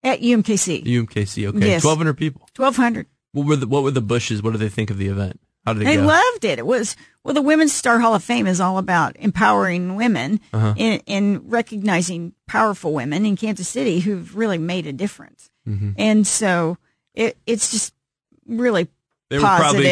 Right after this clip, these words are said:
Speaker 2: excited
Speaker 1: and
Speaker 2: to see you
Speaker 1: fun.
Speaker 2: be back in Kansas City.
Speaker 1: Yes, they, they come regularly. And, um, we had Rainy Day Books there to sell their books and sold a ton of books and just, just had a ball.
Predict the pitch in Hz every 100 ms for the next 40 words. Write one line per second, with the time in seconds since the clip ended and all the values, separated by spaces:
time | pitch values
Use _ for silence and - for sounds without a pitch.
0 | 170 147 135 139 127 - 135 123 120 208
1 | 196 196 165 120 120 - 113 120 117 113
2 | 120 110 127 _ - 277 302 - 294 302
3 | 285 233 262 - 269 226 196 208 170 143
4 | 135 131 185 - _ _ 208 202 202 175
5 | 151 165 - _ _ 233 269 214 233 220
6 | 196 190 202 - 196 196 196 - 196 190
7 | 185 190 - 180 - 196 180 - 196 180
8 | 185 - - 185 165 127 262 - _ _
9 | 269 - 214 180 156 110